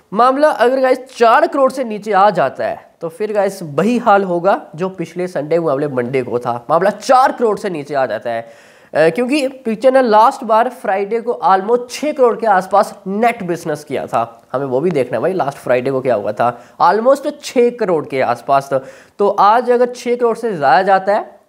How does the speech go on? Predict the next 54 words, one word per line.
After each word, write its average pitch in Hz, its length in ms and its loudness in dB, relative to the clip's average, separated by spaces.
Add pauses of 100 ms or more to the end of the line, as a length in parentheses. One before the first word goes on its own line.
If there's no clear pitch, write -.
तो 180 60 -8
गाइस 180 180 -2
पिक्चर 190 340 -8
के 180 100 -2
लिए 180 100 0
काफ़ी 170 360 0
बढ़िया 165 460 2
नंबर 175 260 0
होगा, 175 440 -2
ह्यूज 180 400 -6
नंबर 185 220 0
होगा। 196 300 2 (280)
और 196 140 2
पाँच 233 380 2
लेके 254 220 2
साढ़े 247 260 0
पाँच 247 360 0
करोड़ 202 200 0
के 170 100 0
बीच 131 240 -4
में 135 120 -2
आता 113 220 0
है, 120 220 -2 (200)
तो 180 100 -4
फिर 233 540 0 (160)
ठीक 302 260 -4
है, 196 320 0
एक 190 260 -4
एवरेज 185 340 2
ड्रॉप 151 260 2
हुआ 120 200 0
है 160 120 0 (240)
और 180 60 -2
मामला 185 220 2
चार 202 300 2
करोड़ 208 240 -4
के 202 80 -6
आसपास 180 460 2
आ 127 120 2
जाता 110 300 -4
है, 110 180 -6 (100)
तो 151 80 -12
फिर 151 240 -8
वही 139 200 -4
सिचुएशन 147 560 -2
है 202 220 0
जो 151 100 -2
पिछली 151 400 -6
बार 139 400 0
संडे 117 200 -4
को - 20 -4
मुकाबले 135 300 -2
मंडे 113 300 -6
को 156 240 -8